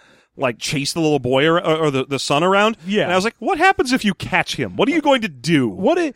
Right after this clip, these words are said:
Speaker 2: what is your plan?
Speaker 1: Yeah. I mean, I understand this scene is very scary. You did a great job. You made her look super creepy.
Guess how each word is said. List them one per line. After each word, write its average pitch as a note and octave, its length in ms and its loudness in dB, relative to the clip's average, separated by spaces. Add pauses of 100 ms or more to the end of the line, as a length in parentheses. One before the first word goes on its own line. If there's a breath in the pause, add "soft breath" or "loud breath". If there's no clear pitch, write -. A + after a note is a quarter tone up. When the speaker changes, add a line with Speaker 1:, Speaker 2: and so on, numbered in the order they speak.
(180 soft breath)
Speaker 2:
what D4 400 0
is E4 240 2
your B3 160 2
plan? E3+ 960 -2
Speaker 1:
Yeah. D3 280 0 (440 soft breath)
I F3 80 0
mean, G#3+ 100 2
I A#3 160 4
understand C4+ 400 0
this F#3 120 0
scene A3+ 200 -6
is F3 120 -4
very A3 340 0
scary. D#3 380 2
You C3 120 -2
did E3+ 140 2
a D#3+ 40 -2
great G3 280 -2
job. D3 300 0
You C#3 100 -2
made D#3+ 140 0
her D#3+ 100 2
look F3+ 180 0
super G#3 300 -4
creepy. F#3+ 420 -2